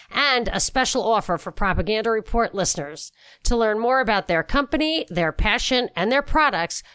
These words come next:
go to true hemp science dot com slash prop report. So, here is the poll. Let me see the latest results of this poll. I had, what I did was,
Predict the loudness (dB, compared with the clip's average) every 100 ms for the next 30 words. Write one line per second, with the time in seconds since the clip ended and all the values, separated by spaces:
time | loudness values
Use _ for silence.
0 | _ -2 0 -2 -4 -2 0 0 0 0
1 | 0 0 -2 0 -2 -2 -2 0 0 -2
2 | -6 -16 _ -4 2 2 2 -2 -10 _
3 | _ 0 0 0 -4 -6 -10 -10 -18 _
4 | _ _ _ _ _ _ _ _ _ -8
5 | 0 4 4 4 4 4 0 -4 _ _
6 | _ _ -20 _ _ -10 0 2 2 2
7 | 0 0 0 4 2 0 -4 -6 -8 -12
8 | _ _ -10 -4 -4 -4 0 2 2 -2
9 | -4 -2 -4 -4 -4 -2 0 -2 -4 -8
10 | -10 -6 -4 -4 -6 -8 -10 -12 -12 -12
11 | -12 -14 -16 -14 -12 -14 _ _ -20 -20
12 | -20 -20 -20 -20 _ -2 0 2 2 0
13 | -4 -18 _ 0 2 2 0 0 -2 -2
14 | -4 -6 -10